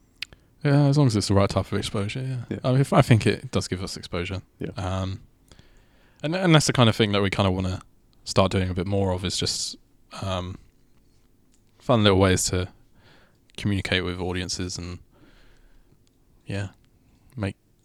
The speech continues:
Speaker 1: make some content, really, whether that's interactive content or stuff like podcasts.
Speaker 2: Yep.
Speaker 1: Um, so that's why, that's why we went for a bit of an investment, just to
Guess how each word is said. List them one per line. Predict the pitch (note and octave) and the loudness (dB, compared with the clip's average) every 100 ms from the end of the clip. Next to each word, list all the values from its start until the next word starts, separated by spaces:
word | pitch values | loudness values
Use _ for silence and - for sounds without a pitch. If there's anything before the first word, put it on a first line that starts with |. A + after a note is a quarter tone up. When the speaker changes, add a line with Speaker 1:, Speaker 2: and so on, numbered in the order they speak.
| _ A#2+ - - - - | _ -16 -16 -20 -16 -10
Speaker 1:
make | G#2+ | -8
some | - | -8
content, | - G2+ - F2+ | -6 -6 -6 -8
really, | F2 F#2+ - _ _ - | -8 -8 -12 _ _ -6
whether | F#2 F#2 | -4 -2
that's | F2 G2+ | -4 -4
interactive | F#2 F2+ - G2+ | -4 -4 -4 -8
content | - F#2+ F2 F#2+ G2+ | -8 -8 -6 -8 -8
or | G2 G2 G2 - _ _ _ _ _ | -6 -4 -4 -6 _ _ _ _ _
stuff | - G2 - | -8 -6 -4
like | F#2 | -4
podcasts. | G#2+ - F#2 - - - - | -4 -6 -8 -8 -12 -10 -8
Speaker 2:
Yep. | - - - - A2 - _ _ _ _ G#2 | -8 -8 -20 -16 -16 -18 _ _ _ _ -20
Speaker 1:
Um, | F#2+ F#2 F2 | -14 -12 -4
so | A#2 | -2
that's | G2+ | -2
why, | G2+ F#2 - _ _ _ _ _ - | -2 -6 -10 _ _ _ _ _ -4
that's | F3 | 2
why | D3 | 6
we | A2 | 6
went | G2+ F#2+ | 4 -2
for | F#2+ F#2 | -6 -8
a | |
bit | - B2 | -10 -10
of | F#2+ | -10
an | |
investment, | F#2+ G2 - G2 | -8 -8 -8 -12
just | G#2+ - | -12 -14
to | F#2+ F2+ | -14 -14